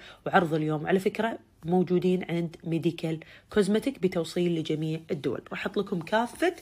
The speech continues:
التفاصيل. على فكرة قطعة الماسك الذهب وشامبو الذهب فيهم الهايرونيك أسيد، فيهم الأملاح، فيهم الفيتامينات الأساسية، فيهم جزيئات الذهب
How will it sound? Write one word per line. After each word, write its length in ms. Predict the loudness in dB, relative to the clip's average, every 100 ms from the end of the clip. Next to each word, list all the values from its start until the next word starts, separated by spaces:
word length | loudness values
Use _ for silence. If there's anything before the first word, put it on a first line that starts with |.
| -10
التفاصيل. 560 | -6 -6 -4 -6 -6 -8 -14 -16 -4 4
على 140 | 4
فكرة 220 | 4 2
قطعة 420 | 2 0 2 0 2
الماسك 320 | 4 4 2
الذهب 260 | 2 2 0
وشامبو 280 | 2 2 2
الذهب 320 | 2 2 0 -2 -18 -18 -4
فيهم 280 | 0 2 2
الهايرونيك 500 | 2 2 4 2 2
أسيد، 320 | 0 4 2 0 -18 -4
فيهم 280 | 2 4 4
الأملاح، 640 | 2 4 4 6 4 0 -10 -14 0
فيهم 260 | 2 4
الفيتامينات 640 | 2 2 2 2 2 2
الأساسية، 760 | 0 0 2 2 4 4 4 2 -6 -12
فيهم 320 | 2 4 4 4
جزيئات 760 | 4 6 4 4 4 4 4
الذهب 520 | 2 4 4 4 0